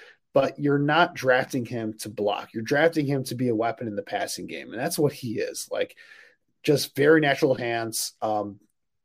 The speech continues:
very good concentration, can make contested catches, can separate, runs good routes. He, he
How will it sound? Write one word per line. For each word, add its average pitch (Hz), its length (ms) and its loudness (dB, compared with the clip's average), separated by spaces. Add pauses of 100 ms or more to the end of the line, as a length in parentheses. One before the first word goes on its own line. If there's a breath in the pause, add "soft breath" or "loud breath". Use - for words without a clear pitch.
(140)
very 131 220 2
good 151 160 0
concentration, 117 840 -2
can 117 160 -10
make 131 160 -2
contested 131 480 -4
catches, 113 640 -2
can 104 140 -8
separate, 117 720 0
runs 104 200 -6
good 120 180 -2
routes. 117 460 2 (520 loud breath)
He, - 160 -18
he - 180 -6